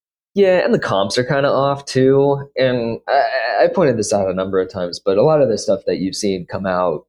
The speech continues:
uh, recently, kinda underperformed tracking, is all kinda targeting the same audience. You got Mission Impossible, uh, which is a good film, targeting adult men, um,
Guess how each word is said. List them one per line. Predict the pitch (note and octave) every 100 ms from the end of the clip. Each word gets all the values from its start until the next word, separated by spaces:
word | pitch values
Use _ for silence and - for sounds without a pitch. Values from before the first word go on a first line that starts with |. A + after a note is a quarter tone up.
| _ D#2+
uh, | D#2 D2+ E2+ -
recently, | B2 A#2 F2 F#2+ E2 E2 D#2+ _
kinda | G2+ F#2
underperformed | E2+ F2 - F#2 F2
tracking, | - F2+ E2+ F#2 F2 E2+ _ - _ _
is | E4+
all | F4+
kinda | B3 D3 C3 - _ -
targeting | - A#2 B2+ B2+ A2+
the |
same | G2 - A2 A2+ A2+
audience. | D#2 G#2 B2 D3 D#3+ D#3+ - -
You | A#2 A#2 A2+
got | B2 A2+
Mission | A#2 C3+ C#3
Impossible, | A2+ A2+ G#2+ G#2+ G2+ F#2+ F2+ F2+ F#2+ - _ _ _ -
uh, | G2 F2+ E2+ E2+ F#2 _
which | -
is | - - - -
a | D#3 -
good | - D3+ D#3
film, | - G#2+ - - - _ - D2 _ _ _ _ - A2 -
targeting | - G#2+ F#2+ F#2
adult | F#2 F#2+ G2
men, | F2 F2 E2+ G#2 A#2 - _ -
um, | F#2 F2 F2 F2+ F#2+